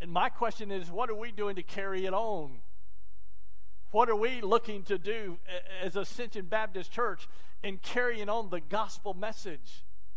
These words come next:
To see that even when we finish up here and, and we've completed all that we can do and, and we go home to be with the Lord, is this work going to continue on? I will say this to you this morning. It will continue on as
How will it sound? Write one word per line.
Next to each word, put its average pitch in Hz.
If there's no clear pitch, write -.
To 185
see 254
that 196
even 240
when 196
we 254
finish 214
up 196
here 240
and, 170
and 185
we've 254
completed 214
all 240
that 202
we 240
can 196
do 220
and, 160
and 170
we 233
go 226
home 226
to 202
be 214
with 214
the 185
Lord, 226
is 208
this 247
work 220
going 214
to 190
continue 220
on? 202
I 220
will 214
say 233
this 220
to 233
you 208
this 202
morning. 208
It 226
will 220
continue 214
on 214
as 185